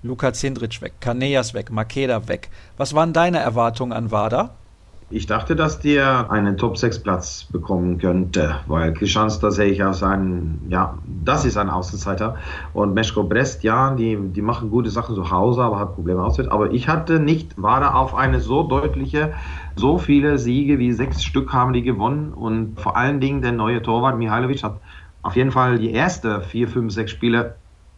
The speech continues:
Speaker 2: überragend gehalten. Und mit die Spielern, die du genannt haben, weg, dann dachte ich, ja, wird vielleicht schwer für Wada, aber Top sechs hatte ich,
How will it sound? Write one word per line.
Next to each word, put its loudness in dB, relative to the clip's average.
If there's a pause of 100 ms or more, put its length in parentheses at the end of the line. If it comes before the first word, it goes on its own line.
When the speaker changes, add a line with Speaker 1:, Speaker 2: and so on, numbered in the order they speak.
(120)
Speaker 2:
überragend 0
gehalten. -4 (400)
Und -4
mit 0
die 2
Spielern, 2
die 0
du 2 (400)
genannt 0
haben, 2
weg, -2
dann -2
dachte -4
ich, -6
ja, 0
wird 0
vielleicht 0
schwer 2
für 0
Wada, 2
aber 2 (200)
Top -8
sechs -8
hatte -2
ich, -6